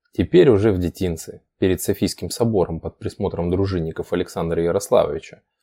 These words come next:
нукеров Арапша и гридей архиепископа Спиридона.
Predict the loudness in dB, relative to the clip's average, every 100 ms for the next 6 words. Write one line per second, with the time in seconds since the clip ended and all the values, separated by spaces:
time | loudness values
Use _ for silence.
0 | _ -2 0 -2 -4 -2 2 2 0 -8
1 | -8 _ _ -6 0 2 2 4 6 6
2 | 4 0 -4 -2 -4 -6 -6 -6 -4 -2
3 | -2 -2 -6 -10